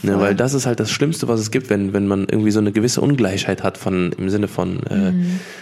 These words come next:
Speaker 1: ähm, in den Arbeitsverhältnissen oder auch egal was, auch von Hobbys oder mit Dings oder so, immer sich gegenseitig unterstützen, weil es ist viel schöner, wenn man weiß, ich kämpfe hier gerade nicht nur für mich, sondern auch für meine,
Speaker 2: Ja.
Speaker 1: für meine Partnerin oder so halt, ne? Dass man
Speaker 2: Ja.
Speaker 1: halt weiß, ähm, man, man zieht zusammen an einem Strang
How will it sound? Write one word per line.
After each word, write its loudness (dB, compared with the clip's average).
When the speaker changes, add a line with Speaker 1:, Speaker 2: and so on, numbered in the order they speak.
Speaker 1:
ähm, -4
in -6
den -4
Arbeitsverhältnissen 0
oder -2
auch -4
egal -2
was, -6
auch -6
von -10
Hobbys 0
oder 0
mit -4
Dings 0
oder 0
so, 0
immer 0
sich 2
gegenseitig 0
unterstützen, -2
weil 2
es 0
ist -2
viel 2
schöner, 2
wenn 0
man 0
weiß, 0
ich -2
kämpfe 2
hier 4
gerade 2
nicht 2
nur 2
für -2
mich, 2
sondern 0
auch -8
für -2
meine, 2
Speaker 2:
Ja. 2
Speaker 1:
für -2
meine 0
Partnerin -2
oder -2
so -2
halt, -4
ne? 2
Dass -4
man 0
Speaker 2:
Ja. -2
Speaker 1:
halt 0
weiß, 0
ähm, 2
man, 0
man 0
zieht -2
zusammen 0
an -2
einem 0
Strang -2